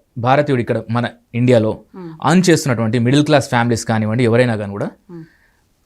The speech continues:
Speaker 1: వాళ్ళు ఏంటంటే, అక్కడేమో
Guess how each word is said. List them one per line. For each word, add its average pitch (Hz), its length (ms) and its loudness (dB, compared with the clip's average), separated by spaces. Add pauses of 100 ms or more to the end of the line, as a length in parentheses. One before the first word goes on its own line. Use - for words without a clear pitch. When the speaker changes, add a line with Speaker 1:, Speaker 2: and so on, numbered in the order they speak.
(120)
Speaker 1:
వాళ్ళు 147 180 4
ఏంటంటే, 185 680 0 (1500)
అక్కడేమో 185 840 0